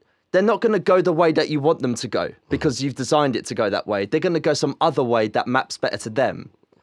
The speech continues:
Speaker 1: Like, they might search for you. Like, if, if I'm gonna spend, let's say I'm gonna spend ten grand with something. Let's say I'm doing, let's say I own a house and I want, I wanna do something up in the house,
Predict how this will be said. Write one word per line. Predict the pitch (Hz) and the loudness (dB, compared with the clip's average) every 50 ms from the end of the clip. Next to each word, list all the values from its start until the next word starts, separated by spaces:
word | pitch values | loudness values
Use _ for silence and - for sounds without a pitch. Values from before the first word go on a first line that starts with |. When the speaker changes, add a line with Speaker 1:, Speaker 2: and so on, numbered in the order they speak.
| _ _ | _ _
Speaker 1:
Like, | 117 120 120 117 - - _ _ _ _ _ _ _ _ _ | 0 0 2 0 -2 -6 _ _ _ _ _ _ _ _ _
they | 147 147 156 | 0 2 2
might | 160 160 160 - | 2 2 0 0
search | - - 170 165 - - | 0 0 0 0 0 -2
for | - - | -4 -6
you. | 127 123 127 117 - | -4 -4 -4 -4 -2
Like, | - 139 139 - - - - _ _ _ _ _ _ _ _ _ _ _ _ _ _ _ | 0 0 0 0 -2 -8 -18 _ _ _ _ _ _ _ _ _ _ _ _ _ _ _
if, | 175 185 - - _ _ _ _ _ _ _ | -2 -2 -2 -6 _ _ _ _ _ _ _
if | 170 185 - 220 | -4 0 2 2
I'm | 220 233 240 | 2 2 2
gonna | 226 220 202 190 | 2 2 0 0
spend, | - - - 175 165 160 156 151 147 143 143 135 - - - _ _ _ _ _ _ | -2 0 0 0 2 2 0 0 -2 -4 -4 -6 -10 -14 -16 _ _ _ _ _ _
let's | 143 160 - | -4 -2 0
say | 185 160 | 2 2
I'm | 147 143 | 2 2
gonna | 143 135 | 0 -2
spend | 123 - 147 131 120 | 0 0 -2 -2 -2
ten | - - 139 127 113 | -2 -2 -2 -2 0
grand | 107 110 107 101 101 98 | 0 0 0 0 -2 -4
with | 98 | -8
something. | - - - - - | -8 -8 -6 -2 -2
Let's | 180 - | -2 0
say | - 175 165 | 0 2 2
I'm | 151 143 139 | 2 0 0
doing, | - 151 139 131 127 - - _ | -2 -2 -2 -2 -4 -6 -8 _
let's | - 131 151 143 - | -4 -2 -2 -2 0
say | 151 131 | 0 2
I | 117 113 - 113 | 2 2 2 0
own | 110 107 | 0 0
a | 101 | -2
house | 104 113 107 107 104 - - | -2 -2 -2 -2 -2 -4 -4
and | 107 104 | -2 -2
I | 101 | -2
want, | 95 104 107 - - | -2 -4 -6 -6 -6
I | 113 | -6
wanna | 107 107 104 104 107 | -4 -4 -4 -4 -4
do | 104 - - 117 110 | -6 -4 -4 -4 -4
something | - - 101 101 - | -4 -4 -6 -6 -6
up | - 101 98 - - | -4 -6 -6 -6 -6
in | 107 101 | -6 -6
the | 101 90 | -6 -6
house, | 104 110 95 82 64 - - - - | -6 -6 -6 -6 -8 -10 -12 -14 -16